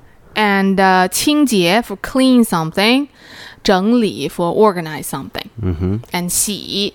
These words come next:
Speaker 1: for washing something.
Speaker 2: 好。
Speaker 1: 好。那这个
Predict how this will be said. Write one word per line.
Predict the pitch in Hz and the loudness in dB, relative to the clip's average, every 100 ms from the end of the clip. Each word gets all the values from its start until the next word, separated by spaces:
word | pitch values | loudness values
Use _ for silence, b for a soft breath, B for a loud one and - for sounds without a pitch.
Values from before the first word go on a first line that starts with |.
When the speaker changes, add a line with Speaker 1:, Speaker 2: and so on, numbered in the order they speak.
| - | -12
Speaker 1:
for | - 175 165 160 | -8 -4 -2 -2
washing | - 190 294 359 - 165 180 | -2 2 2 2 -4 -6 -8
something. | - 175 - - - | -10 -12 -16 -16 -16
Speaker 2:
好。 | - 92 98 151 _ _ _ | -6 -4 -4 -6 _ _ _
Speaker 1:
好。 | - 202 302 330 - _ _ _ B B B B | -2 2 2 0 -12 _ _ _ B B B B
那 | 190 180 175 | -2 0 0
这 | 220 202 | -2 -2
个 | 190 175 170 165 160 | 0 0 0 0 -2